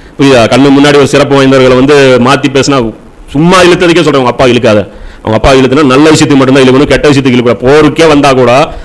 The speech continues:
அந்த இடத்துல எவ்வளவு பக்குவமா நடந்துக்கிறாங்க பாருங்க. இப்ப இது ஒரு முக்கியமான சம்பவம். ஏன்னா இந்த இடத்துல உமர் லியானு பையன் இருந்தாருன்னு சொல்லி இழுத்துருவாங்க. அது பின்னாடி ஒரு ஸ்டோரியும் இருக்குங்கிறது இந்த இடத்துல நம்ம வந்து புரிஞ்சுக்கணும். வேற யாரும் இல்ல. அப்ப இந்த போர் ஸ்டார்ட் ஆகும்போது அலி வந்து துவா செய்றாங்க, "இறைவா, நீ இந்த, உன் எதிரிகளை இந்த போரில் அழித்து விட்டால் எனக்கு ஷஹாதத்தை தந்துவிடு."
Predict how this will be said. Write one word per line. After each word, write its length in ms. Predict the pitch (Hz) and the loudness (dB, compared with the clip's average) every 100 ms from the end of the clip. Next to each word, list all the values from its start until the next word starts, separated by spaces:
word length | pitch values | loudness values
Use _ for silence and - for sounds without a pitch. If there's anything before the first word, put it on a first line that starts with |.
| - | -6
அந்த 200 | 120 127 | -2 0
இடத்துல 200 | 143 151 | 0 0
எவ்வளவு 180 | 143 151 | 2 0
பக்குவமா 400 | 156 165 165 156 | -2 -2 0 0
நடந்துக்கிறாங்க 380 | 143 139 127 | 0 0 0
பாருங்க. 140 | 110 92 - - | -2 -6 -12 -20
இப்ப 120 | - 139 | -6 -2
இது 160 | 147 | 0
ஒரு 100 | 156 | 2
முக்கியமான 340 | 143 143 143 143 | 0 0 0 0
சம்பவம். 320 | 131 113 123 | 0 0 0
ஏன்னா 60 | |
இந்த 140 | 139 139 | 0 0
இடத்துல 20 | |
உமர் 320 | 143 143 151 | 0 2 2
லியானு 160 | 143 135 | 2 0
பையன் 280 | 131 151 139 | 2 2 2
இருந்தாருன்னு 200 | 139 143 | 2 0
சொல்லி 200 | 143 135 | 0 0
இழுத்துருவாங்க. 320 | 135 123 101 - - | 0 -2 -2 -10 -10
அது 220 | - 110 | -8 -2
பின்னாடி 260 | 139 170 175 | 0 2 2
ஒரு 100 | 160 - | 0 0
ஸ்டோரியும் 360 | 160 165 165 | 0 2 2
இருக்குங்கிறது 380 | 156 147 147 156 | 2 2 2 2
இந்த 140 | 156 | 2
இடத்துல 160 | 135 147 | 2 0
நம்ம 200 | 139 131 | 0 0
வந்து 220 | 131 135 | 0 0
புரிஞ்சுக்கணும். 300 | 135 123 101 - - - - - - - | 0 0 -2 -8 -16 -16 -20 -20 -20 -12
வேற 240 | - 131 139 | -2 0 2
யாரும் 200 | 139 139 | 2 2
இல்ல. 120 | 120 | 0
அப்ப 120 | 120 | 0
இந்த 220 | 131 117 | -2 0
போர் 280 | 151 147 135 | 0 2 0
ஸ்டார்ட் 280 | - 139 143 | 0 -2 0
ஆகும்போது 240 | 139 147 | 0 0
அலி 200 | 156 147 | 2 2
வந்து 180 | 143 127 | 0 0
துவா 40 | |
செய்றாங்க, 260 | 127 120 113 | 0 0 0
"இறைவா, 320 | 117 120 131 - - - | 2 2 0 -4 -18 -4
நீ 120 | 127 | 0
இந்த, 240 | 131 120 | 0 0
உன் 160 | 120 131 | 0 0
எதிரிகளை 380 | 127 151 151 135 | 2 2 2 2
இந்த 140 | 123 | 0
போரில் 280 | 117 147 147 | 0 0 0
அழித்து 280 | 117 135 143 | 0 0 0
விட்டால் 320 | 123 123 113 | 0 -2 -4
எனக்கு 400 | 123 135 143 139 | -2 -2 -2 -2
ஷஹாதத்தை 320 | - 151 - | -2 0 0
தந்துவிடு." 340 | 127 117 110 | -2 0 -2